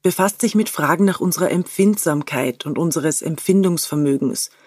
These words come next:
gerade angesichts unseres immer enger und enger werdenden Zusammenlebens mit Technologien.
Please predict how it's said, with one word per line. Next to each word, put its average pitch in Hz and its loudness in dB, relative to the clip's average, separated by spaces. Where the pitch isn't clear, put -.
gerade 165 4
angesichts 156 0
unseres 156 -4
immer 160 -4
enger 170 2
und 147 -2
enger 160 0
werdenden 147 0
Zusammenlebens 143 -2
mit 143 -6
Technologien. 151 -4